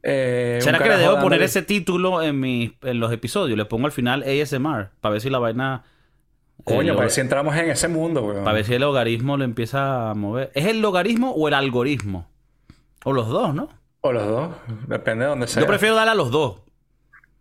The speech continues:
Speaker 2: Uno no, uno nunca sabe cuál es el que
Speaker 1: Claro, hay que darle a los dos.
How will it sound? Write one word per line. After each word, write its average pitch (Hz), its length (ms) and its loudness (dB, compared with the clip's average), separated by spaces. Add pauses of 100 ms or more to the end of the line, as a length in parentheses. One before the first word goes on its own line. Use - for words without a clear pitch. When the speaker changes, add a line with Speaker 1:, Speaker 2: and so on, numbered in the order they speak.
(760)
Speaker 2:
Uno 101 120 -2
no, 127 120 -2
uno 120 200 -4
nunca 135 240 -2
sabe 110 360 -2 (180)
cuál 95 180 -4
es 98 60 -2
el 104 120 -6
que 85 320 -6 (360)
Speaker 1:
Claro, 104 260 0
hay 110 60 -4
que 110 80 -2
darle 104 160 0
a - 20 -2
los 123 160 -4
dos. 98 220 -6